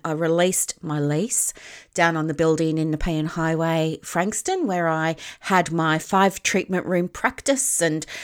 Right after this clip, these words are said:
you know, my contractors and, you know, my big car park and, <laughs> you know, right opposite the beach. I let go of all of that. Um, I paid off two mortgages because the business just went so, so, so, so well. Um, and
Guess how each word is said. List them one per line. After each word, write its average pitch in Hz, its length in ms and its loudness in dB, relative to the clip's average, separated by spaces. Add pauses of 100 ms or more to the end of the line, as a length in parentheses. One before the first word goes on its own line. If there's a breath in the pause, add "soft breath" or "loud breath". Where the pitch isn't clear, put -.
(140 loud breath)
you 220 100 -2
know, 214 80 4
my 170 140 2
contractors 214 880 0
and, 151 360 0
you 254 120 -4
know, 214 120 -2
my 180 100 0
big 175 240 -10
car 220 240 4
park 202 360 0
and, 165 360 0
<laughs> - 0 -
you 233 80 8
know, 226 400 8 (280 loud breath)
right 190 320 6
opposite 214 300 2
the 196 80 0
beach. 208 420 4
I 208 60 0
let 208 200 2
go 196 200 4
of 208 180 0
all 226 260 4
of 180 140 0
that. 147 300 0 (360 loud breath)
Um, 165 520 0 (140)
I 180 40 -2
paid 196 280 2
off 202 140 2
two 220 200 8
mortgages 202 500 4
because 175 260 -4
the 170 60 -6
business 175 360 -6
just 165 200 -4
went 156 300 -4
so, 185 280 2
so, 170 160 0
so, 151 180 0
so 143 200 -2
well. 143 320 0 (380 loud breath)
Um, 175 540 0 (200)
and 196 480 0